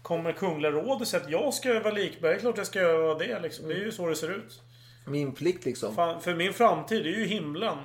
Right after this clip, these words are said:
Speaker 1: Det är,
Speaker 2: <laughs>
Speaker 1: fan, om jag gör ett bra liv och utifrån de förutsättningar jag har, då kommer jag ju födas, eh, eller, eller inte födas om då, men,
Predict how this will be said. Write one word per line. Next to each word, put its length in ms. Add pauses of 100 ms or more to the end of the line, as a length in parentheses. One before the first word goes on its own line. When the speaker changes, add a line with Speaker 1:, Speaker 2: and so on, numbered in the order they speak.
(120)
Speaker 1:
Det 100
är, 800
Speaker 2:
<laughs> 80
Speaker 1:
fan, 380
om 140
jag 160
gör 60
ett 120
bra 260
liv 320
och 120
utifrån 720
de 240
förutsättningar 600
jag 120
har, 260
då 80
kommer 300
jag 80
ju 320
födas, 640
eh, 520
eller, 140
eller 500
inte 160
födas 280
om 200
då, 100
men, 140